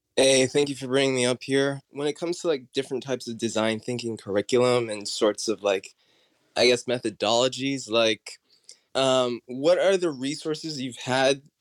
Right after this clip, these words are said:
that you've sort of come across that you find most impactful that,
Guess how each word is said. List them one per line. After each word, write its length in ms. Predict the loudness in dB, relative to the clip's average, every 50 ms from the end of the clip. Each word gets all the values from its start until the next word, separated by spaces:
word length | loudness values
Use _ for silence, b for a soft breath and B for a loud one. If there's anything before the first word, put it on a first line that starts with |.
| _ _ _ _ _ _ _ _ -16 -4 0
that 180 | 2 2 4
you've 180 | 2 0 -2 -2
sort 220 | -2 0 2 2
of 100 | 2 0
come 160 | -2 -2 -2
across 460 | 0 0 2 2 2 2 2 0 0 -2
that 140 | -2 -2
you 100 | -2 -4
find 420 | -8 -8 -4 0 0 0 0 0 0
most 300 | 0 0 0 -2 -4 -6
impactful 680 | -10 -8 -6 -2 -2 -2 -2 -2 0 2 2 2 4 4
that, 260 | 2 4 2 2 0